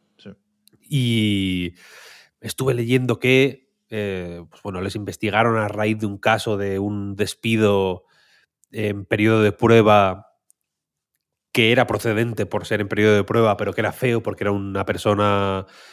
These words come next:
Speaker 2: con problemas de salud que no podía trabajar, eh, desde en, en la oficina y que,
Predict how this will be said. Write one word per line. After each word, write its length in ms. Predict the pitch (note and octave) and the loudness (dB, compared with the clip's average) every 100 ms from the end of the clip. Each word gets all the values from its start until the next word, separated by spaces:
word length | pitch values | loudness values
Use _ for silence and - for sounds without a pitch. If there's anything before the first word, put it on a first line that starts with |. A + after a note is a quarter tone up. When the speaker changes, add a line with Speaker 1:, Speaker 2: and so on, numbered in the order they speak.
| - | -10
Speaker 2:
con 120 | - G#2 | -6 -2
problemas 400 | G#2+ G#2+ G#2+ G#2 | 0 2 0 -2
de 60 | |
salud 400 | G#2 G#2 A#2 A#2+ A#2 | -2 2 6 6 4
que 100 | G#2+ | -4
no 80 | G2 | -4
podía 220 | G2+ G2+ | -2 0
trabajar, 680 | G2 F#2+ - G#2 G2 F#2+ - _ _ _ B2+ _ - | 0 -2 0 2 2 0 -8 _ _ _ _ _ -16
eh, 540 | G2 F2+ E2 E2 - F#2 | -12 -12 -12 -16 -20 -10
desde 540 | G#2 G2+ G2 F#2 F#2+ | -8 -4 -6 -6 -8
en, 140 | F#2 G2 | -10 -8
en 200 | A2 G2 | -6 -2
la 80 | |
oficina 720 | G#2 G2 - A2 G#2 G2 F#2 - _ _ _ _ _ | -2 -2 -2 0 0 -2 -6 -12 _ _ _ _ _
y 480 | G2 G2 F#2+ F#2 F2+ | -10 -8 -6 -6 -10
que, 240 | - F2+ | -10 -12